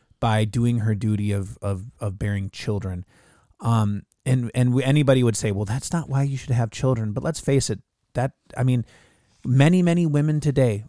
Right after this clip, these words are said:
and I'm, I'm not trying to chastise, but I'm just saying many, many women today feel, um, "I'm gonna hang on to this guy. I'll, I, I gotta hang on to this guy, so I'll have a kid, and that'll, that'll fix it, and he'll stay."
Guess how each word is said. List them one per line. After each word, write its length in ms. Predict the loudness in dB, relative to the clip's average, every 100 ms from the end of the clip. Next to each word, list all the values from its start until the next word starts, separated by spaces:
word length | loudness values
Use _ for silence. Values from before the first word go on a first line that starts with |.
| -2
and 180 | 0
I'm, 160 | 2 0
I'm 180 | -2 0
not 180 | 0 0
trying 200 | 0 0
to 40 |
chastise, 640 | 0 2 2 0 -4 -4 -8
but 120 | -4 -2
I'm 80 |
just 100 | -2
saying 200 | 0 0
many, 200 | 2 2
many 200 | 2 2
women 260 | 2 0 0
today 340 | -2 0 0
feel, 460 | 0 -2 0 2 -2 _ _ _ -6
um, 220 | -2 -2 -2
"I'm 120 | -2
gonna 140 | 0
hang 220 | 0 0
on 220 | 0 -2 -2
to 140 | -2
this 200 | -2 -4
guy. 560 | -2 0 2 0 -4 -10 _ _ _ _ -4
I'll, 300 | -2 -2 -4 -8
I, 220 | -16 -14 -8
I 160 | -6 -4
gotta 260 | -2 2
hang 200 | 2 2
on 100 | 2
to 80 | 2
this 140 | 0
guy, 180 | 0 -2
so 160 | 0 -2
I'll 120 | -2
have 200 | -2 -2
a 60 | -4
kid, 400 | -4 -4 -4 -8 _ _ _ _ _ _ _
and 220 | 0 2
that'll, 320 | 2 2 2 0
that'll 220 | -2 -2
fix 380 | -2 -4 -4 -4
it, 100 | -8
and 120 | -8
he'll 180 | -4 -4
stay." 380 | -4 -4 -4